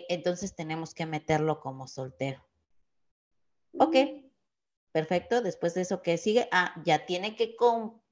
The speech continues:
Speaker 1: eh, manda-, eh, hacerlo del itin. Puede hacerlo con una persona especializada dentro de la empresa, pero está ahorita de vacaciones y es la única que lo hace.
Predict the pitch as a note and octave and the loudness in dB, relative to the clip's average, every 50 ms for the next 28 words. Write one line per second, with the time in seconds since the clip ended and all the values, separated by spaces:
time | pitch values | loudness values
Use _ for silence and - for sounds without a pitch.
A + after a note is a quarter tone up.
0 | _ _ _ _ _ - - E3+ E3+ D#3+ E3 E3 E3 D#3 D#3 - - C3 - - | _ _ _ _ _ -6 -2 0 0 0 2 2 2 2 2 0 -4 -8 -8 -4
1 | D#3+ D3+ D#3 D3+ D3 D3 C#3+ C#3+ D3 D3+ - G3+ G3 G3 G#3+ A3+ A#3+ A#3+ A#3+ A#3+ | 0 2 2 4 4 2 2 0 -2 -2 0 2 2 4 6 6 6 6 4 2
2 | A#3+ - - A3+ A3+ B3 D4+ - - _ _ _ _ _ _ _ _ _ _ _ | -2 -4 -4 -2 -2 -2 -4 -6 -12 _ _ _ _ _ _ _ _ _ _ _
3 | _ _ _ _ _ _ _ _ _ - G#3+ G#3+ G#3+ A3 A3+ A3 A3 G3 G3 G3+ | _ _ _ _ _ _ _ _ _ 6 6 8 8 6 6 4 0 0 0 -2
4 | - - F#3 F3 E3+ E3+ F3 F3+ - - F3 - - - D#3 D3+ D3+ D3 - - | -2 -2 -2 -2 -2 -2 -2 -2 0 -2 -4 -4 -2 -2 0 0 0 0 -2 -6
5 | _ _ _ _ _ _ _ _ _ _ - D#3 - - D3 C#3+ - D3+ D3 C#3+ | _ _ _ _ _ _ _ _ _ _ -8 -8 -6 -6 -6 -2 0 0 0 -2
6 | C#3 - - D#3 C#3+ D3 D3+ F3 A3 - - - - _ _ _ _ _ _ _ | -6 0 4 6 8 8 8 8 6 6 2 -6 -16 _ _ _ _ _ _ _
7 | _ _ _ E3 D#3 D#3 D3 D3 - - D3 D3 C#3+ C#3+ C#3 C#3+ D3 D3 - D3 | _ _ _ 2 4 4 4 4 2 -2 -2 0 0 -2 -2 -2 -2 0 0 0
8 | D3 D3 - F#3+ C#4+ - - _ _ _ _ _ _ _ _ _ _ _ _ _ | 0 2 0 0 0 -2 -8 _ _ _ _ _ _ _ _ _ _ _ _ _
9 | _ _ _ _ _ _ _ _ _ _ _ _ _ _ _ _ _ _ _ _ | _ _ _ _ _ _ _ _ _ _ _ _ _ _ _ _ _ _ _ _
10 | - G3 F3+ D#3+ D#3+ - - - D#3 D#3 D#3 D#3+ D#3 - D3+ D3+ D#3 C#3 C3+ C3+ | 4 4 4 4 2 -2 -2 -2 -2 -2 -2 -6 -8 -8 -8 -8 -6 -6 -8 -8
11 | - B2 B2+ - - D3+ C#3+ D3+ D#3+ - - D#3+ D3 D3+ C3+ D3 D3 D3 D#3 F#3 | -8 -12 -14 -8 -8 -8 -6 -6 -8 -10 -10 -6 -6 -4 -2 -2 -2 0 0 0
12 | G3+ G3 F3 - D3 - - C#3 C3+ C3 B2+ - - - - - _ | -2 -2 -4 -6 -10 -10 -10 -10 -10 -10 -10 -12 -14 -18 -18 -20 _